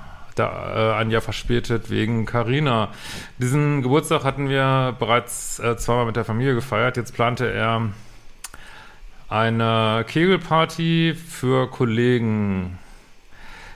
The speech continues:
Er stellte mich vor vollendete Tatsachen. Ich wurde also mehr oder weniger eingeladen wie eine Kollegin. B F R, <laughs> Big fucking Red Flag. Aber was soll man dazu sagen? Das ist ja schon,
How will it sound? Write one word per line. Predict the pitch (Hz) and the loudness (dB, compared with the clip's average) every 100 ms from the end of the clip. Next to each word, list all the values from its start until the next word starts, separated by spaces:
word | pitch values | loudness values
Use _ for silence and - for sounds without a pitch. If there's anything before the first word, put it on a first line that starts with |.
| - - | -14 -6
Er | - | -2
stellte | - 143 139 | 2 2 2
mich | 131 - | -2 2
vor | 135 | 0
vollendete | 131 107 117 117 120 107 | 2 0 0 0 0 -2
Tatsachen. | - 113 113 - 104 107 104 98 95 92 95 | -2 0 0 2 0 0 0 0 0 -2 -6
Ich | 101 - | -8 0
wurde | 131 127 | 0 2
also | 110 107 | 0 0
mehr | 113 | 2
oder | 123 117 | 2 2
weniger | 113 113 87 | 2 0 2
eingeladen | 123 147 120 120 120 | 0 2 2 2 2
wie | 110 | 0
eine | 113 | 0
Kollegin. | 107 113 110 110 104 98 92 - - - - - - - - - - - | -2 -2 0 0 0 -2 -6 -12 -20 -20 -20 -20 -18 -16 -14 -12 -8 2
B | 151 | 6
F | 185 175 | 6 6
R, | 151 180 185 185 - - | 6 8 8 6 2 -4
<laughs> | - - | -4 -2
Big | - 185 - | 0 0 -4
fucking | - 120 127 139 127 | -4 0 2 2 2
Red | 127 123 | 2 2
Flag. | - 123 127 - - - - - - | 0 2 2 2 0 -2 -4 -4 -2
Aber | - 143 | 4 6
was | 143 | 6
soll | |
man | 165 156 | 4 4
dazu | 143 143 | 4 2
sagen? | 127 147 147 | 4 4 4
Das | 123 | 0
ist | 123 | 0
ja | 127 | 0
schon, | - 120 117 110 110 - - - 107 104 | 2 0 2 4 4 4 0 -2 -4 -6